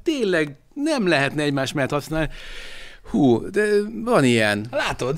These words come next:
Speaker 1: Ki
Speaker 2: És ezt
Speaker 1: hozza
Speaker 2: meg kell ismerni
Speaker 1: emberekből?
Speaker 2: magadban. És én tudom azt, hogy a single player gémeket általában legalábbis olyan szinten szórakoztatóvá tudom tenni, hogy élvezet legyen nézni.
Speaker 1: Hmm.
Speaker 2: Öm, próbálok ugye a nem jól sikerült játékokból szórakoztató tartalmat
Speaker 1: Azok
Speaker 2: csinálni.
Speaker 1: van néha könnyebb.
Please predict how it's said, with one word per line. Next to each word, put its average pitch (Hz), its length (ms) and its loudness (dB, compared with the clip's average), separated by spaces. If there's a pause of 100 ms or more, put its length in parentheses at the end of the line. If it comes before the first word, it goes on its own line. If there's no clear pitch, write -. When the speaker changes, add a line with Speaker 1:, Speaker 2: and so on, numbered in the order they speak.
(100)
Speaker 1:
Ki 196 100 2
Speaker 2:
És 135 80 6
ezt - 20 6
Speaker 1:
hozza 104 200 2
Speaker 2:
meg 107 100 6
kell 107 100 2
ismerni 110 240 2
Speaker 1:
emberekből? 110 300 2
Speaker 2:
magadban. 120 560 -6
És - 120 -6
én 370 100 -4
tudom 233 200 -4
azt, 165 160 -2
hogy 156 80 -6
a 143 60 -2
single 156 300 -2
player 127 220 -4
gémeket 123 440 -6
általában 127 600 -4 (280)
legalábbis 185 500 0
olyan 139 200 -2
szinten 123 360 -6
szórakoztatóvá 123 680 -2
tudom 113 280 -4
tenni, 135 240 -4
hogy 123 140 -6 (100)
élvezet 123 420 -8
legyen 110 260 -10
nézni. 135 360 -6 (160)
Speaker 1:
Hmm. 113 200 -2
Speaker 2:
Öm, 226 320 -2 (260)
próbálok 233 500 -2
ugye 165 260 0
a 143 420 0
nem 175 420 0
jól 156 160 0
sikerült 143 440 -2
játékokból 139 1000 -4
szórakoztató 170 640 -4
tartalmat 147 480 -2
Speaker 1:
Azok 202 120 0
Speaker 2:
csinálni. 139 220 2
Speaker 1:
van - 80 4
néha 123 120 0
könnyebb. 110 360 2